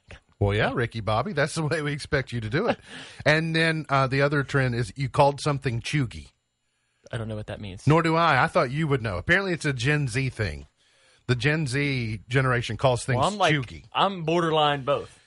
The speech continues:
Speaker 1: Yeah, I know. That's why I thought you might know before me. So.
Speaker 2: Well, I guess I'll, I'll
Speaker 1: It's
Speaker 2: classify myself as a millennial when,
Speaker 1: C H E U G Y
Speaker 2: when it comes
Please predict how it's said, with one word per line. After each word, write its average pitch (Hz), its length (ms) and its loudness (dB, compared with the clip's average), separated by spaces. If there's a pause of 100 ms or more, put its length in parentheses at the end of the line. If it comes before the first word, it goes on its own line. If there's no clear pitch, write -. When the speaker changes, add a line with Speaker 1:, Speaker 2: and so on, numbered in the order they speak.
(200)
Speaker 1:
Yeah, 151 180 6
I 156 80 2
know. 175 160 0
That's 139 320 -4
why 147 160 4
I 139 40 0
thought 147 380 0
you 107 200 -6
might 127 180 -2
know 110 160 -2
before 107 320 -6
me. 107 260 -4 (160)
So. - 200 -14
Speaker 2:
Well, 107 160 -6
I 127 120 -2
guess 131 200 -6
I'll, 127 240 -2
I'll 143 120 4
Speaker 1:
It's 139 80 -2
Speaker 2:
classify 147 360 2
myself 139 320 -4
as 135 100 -8
a 135 40 -6
millennial 131 360 -2
when, 113 200 0
Speaker 1:
C 185 60 0
H 185 340 -2
E 190 220 -4
U 160 300 -2
G 123 60 -8
Y 113 80 -2
Speaker 2:
when 127 100 -2
it 147 40 -2
comes 123 140 2